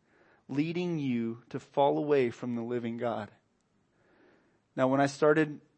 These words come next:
the series two weeks ago, I said that Hebrews has some of the most severe warnings in the New Testament. Some of the most severe warnings that are designed to, to wake up the sleeper, to shake up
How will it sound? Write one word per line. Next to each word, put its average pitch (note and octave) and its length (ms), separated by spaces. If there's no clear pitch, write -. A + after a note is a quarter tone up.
the C#3+ 80
series D#3 400
two D3+ 180
weeks D3+ 240
ago, B2+ 480
I C3+ 80
said C3+ 400
that C3 220
Hebrews D#3 400
has C3+ 180
some D3+ 260
of C3 200
the D#3 140
most D3+ 400
severe C#3 440
warnings A#2+ 960
in B2 140
the B2 100
New B2+ 160
Testament. C3 600
Some C#3 240
of D3+ 80
the C3+ 60
most C3 300
severe C#3+ 540
warnings D3 460
that C#3 160
are C3+ 80
designed C#3 640
to, C#3 320
to A#2 220
wake F#3 320
up - 340
the C#3 80
sleeper, G3 560
to - 60
shake - 500
up A#3 380